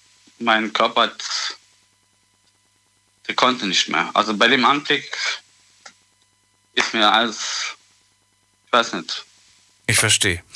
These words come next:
Speaker 2: Warum rufst du an? Was, was willst du uns erzählen? Was willst du oder
Speaker 1: Ähm,
Speaker 2: worum geht's dir?
Speaker 1: ich wollte mich eigentlich bedanken für die Leute schon mal, die vor Ort da zurzeit, egal ob jetzt an der A oder in Erftstadt oder sonst was,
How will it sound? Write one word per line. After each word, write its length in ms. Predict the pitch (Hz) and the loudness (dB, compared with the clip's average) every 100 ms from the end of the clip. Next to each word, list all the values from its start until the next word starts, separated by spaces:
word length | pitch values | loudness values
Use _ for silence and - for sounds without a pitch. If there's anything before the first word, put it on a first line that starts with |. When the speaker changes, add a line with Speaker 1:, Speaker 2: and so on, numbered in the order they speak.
| - - - | -6 -6 0
Speaker 2:
Warum 220 | 165 196 | 2 2
rufst 220 | 190 202 | 2 2
du 40 | 185 | 2
an? 140 | 101 | 0
Was, 200 | 113 - | 0 2
was 200 | 131 - | 2 0
willst 220 | 151 - | 2 0
du 80 | 131 | 0
uns 140 | 123 120 | -2 -4
erzählen? 360 | 110 - 110 | 0 0 0
Was 180 | 113 - | 0 0
willst 240 | 120 - | 2 0
du 180 | 120 117 | 0 -4
oder 200 | 113 107 | 0 0
Speaker 1:
Ähm, 460 | 104 127 131 127 120 - | 2 0 -2 -4 -4 -10
Speaker 2:
worum 220 | 113 113 | -10 -8
geht's 280 | 110 98 - | -4 0 0
dir? 120 | - | 2
Speaker 1:
ich 140 | - - | -2 2
wollte 220 | 151 170 | 2 2
mich 160 | 143 131 | 0 0
eigentlich 560 | 151 175 156 - - _ _ _ - | 0 -2 2 2 2 _ _ _ -6
bedanken 520 | 104 113 151 170 156 | 0 2 2 2 -4
für 160 | 151 131 | -2 0
die 100 | 131 | 2
Leute 420 | 127 143 143 135 | 2 2 2 0
schon 180 | 123 127 | 0 2
mal, 220 | 123 120 | 2 2
die 360 | 127 127 107 - _ _ | 0 0 0 -4 _ _
vor 300 | - 127 135 | -6 0 2
Ort 240 | 135 139 - | 2 0 -2
da 440 | 120 117 120 110 - _ _ _ _ _ _ _ - | 2 2 2 0 -6 _ _ _ _ _ _ _ -20
zurzeit, 720 | 101 - 117 120 - - - _ | -8 0 4 2 0 -8 -8 _
egal 420 | 123 110 120 123 104 | -4 2 4 4 2
ob 200 | 101 107 | -2 -2
jetzt 440 | 98 - - - _ _ _ - - | -4 -4 -8 -8 _ _ _ -12 -4
an 120 | 107 | 0
der 120 | 104 101 | 4 4
A 400 | 113 120 127 127 | 4 4 2 -2
oder 280 | 104 104 95 | -4 -2 -2
in 120 | 95 | 2
Erftstadt 500 | 110 123 - 117 107 | 2 2 0 0 0
oder 200 | 104 104 | 0 0
sonst 320 | 110 117 - | 0 -2 0
was, 420 | 117 104 - - | 0 0 -2 -4